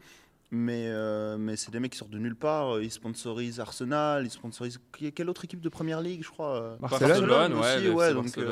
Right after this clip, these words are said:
Speaker 1: euh, des, des, des trucs. Et
Speaker 2: Bayern
Speaker 1: je
Speaker 2: Munich.
Speaker 1: crois qu'Arsenal, c'est un contrat à plus de cent cinquante millions, tu vois,
Speaker 3: Mhm.
Speaker 1: euh, par saison. Donc c'est un truc de ouf. Et, euh, et ouais, je trouve ça fou. Pour ça que je t'ai envoyé. Genre aujourd'hui,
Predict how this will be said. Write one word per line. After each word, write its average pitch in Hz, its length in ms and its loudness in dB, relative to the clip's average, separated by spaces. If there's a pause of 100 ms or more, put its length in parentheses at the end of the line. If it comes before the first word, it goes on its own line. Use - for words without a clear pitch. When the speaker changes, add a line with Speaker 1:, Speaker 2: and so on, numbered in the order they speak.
Speaker 1:
euh, 120 300 -6 (120)
des, 117 140 -2
des, 113 220 -8
des 113 120 -6
trucs. 117 200 -18 (520)
Et 135 60 4
Speaker 2:
Bayern 139 220 8
Speaker 1:
je 139 40 6
Speaker 2:
Munich. 139 160 6
Speaker 1:
crois 208 100 6
qu'Arsenal, 180 460 -2
c'est - 100 -4
un 131 60 -2
contrat 135 240 -6
à 131 40 -2
plus 131 120 -14
de - 40 -14
cent - 100 -10
cinquante 131 340 -12
millions, 185 320 -4
tu 131 140 -12
vois, 131 120 -2
Speaker 3:
Mhm. 120 200 -2
Speaker 1:
euh, 117 180 -8 (240)
par 123 140 -12
saison. 147 300 -2 (380)
Donc - 80 -16
c'est - 80 -10
un 117 60 -6
truc 117 160 -14
de 117 80 -8
ouf. 180 400 -6
Et, 117 220 -8
euh, 107 340 -8 (1120)
et 110 40 -2
ouais, 117 120 -2
je - 60 -10
trouve 123 120 -14
ça 110 120 -8
fou. - 180 -12 (320)
Pour - 120 -20
ça 135 80 -6
que - 40 -16
je - 60 -14
t'ai 123 60 -6
envoyé. 123 260 -4
Genre 123 180 -4
aujourd'hui, 135 500 -4